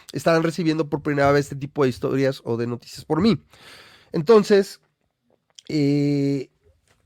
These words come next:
¿qué es, qué es lo que está ocurriendo aquí? Pues que la gente, el fandom, le está diciendo a Lucasfilm, en redes sociales, en todas partes,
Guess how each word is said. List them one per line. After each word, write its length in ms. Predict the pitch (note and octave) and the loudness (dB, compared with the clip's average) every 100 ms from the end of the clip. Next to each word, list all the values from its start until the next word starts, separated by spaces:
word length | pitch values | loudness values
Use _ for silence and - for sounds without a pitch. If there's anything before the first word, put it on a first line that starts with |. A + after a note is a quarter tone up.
| _ - - | _ -20 -8
¿qué 140 | A3+ | -6
es, 200 | A3 - D#3 - | -6 -8 -16 -6
qué 80 | |
es 100 | A3+ | -4
lo 140 | A3+ - | -4 -6
que 80 | F#3 | -10
está 420 | - G#3 G3+ - | -4 -2 -2 -6
ocurriendo 560 | - C#3+ F3 D#3 E3 E3 | -12 -10 -6 -2 0 2
aquí? 400 | D3+ - D#3+ - _ _ - - _ _ - | 0 -2 -10 -12 _ _ -20 -20 _ _ -2
Pues 160 | D3 | -2
que 140 | - F#3 | 4 4
la 140 | F3+ | 4
gente, 520 | - B3 A3 E3+ D#3 D#3 | 2 4 4 4 -2 0
el 80 | D3 | -2
fandom, 500 | - G3 F3+ D3+ B2+ | 0 -2 0 -2 -2
le 60 | |
está 300 | B2 - D3 | -4 -2 0
diciendo 420 | B2+ - C#3 B2 A#2+ | 0 -2 -4 -2 0
a 20 | |
Lucasfilm, 720 | A#2 - B2 D3+ C3+ A2+ A#2+ _ _ - _ _ | -2 -4 -4 2 2 2 -2 _ _ -20 _ _
en 240 | - G2+ B2+ | -10 -6 2
redes 240 | F3 F3 | 2 2
sociales, 640 | F#3 F3 D3 B2+ C3 - | 0 2 4 4 -2 -6
en 100 | - | -20
todas 240 | - A#2+ B2+ | -8 -6 -6
partes, 600 | - C3+ - A2+ G#2+ | -4 -4 -4 -8 -10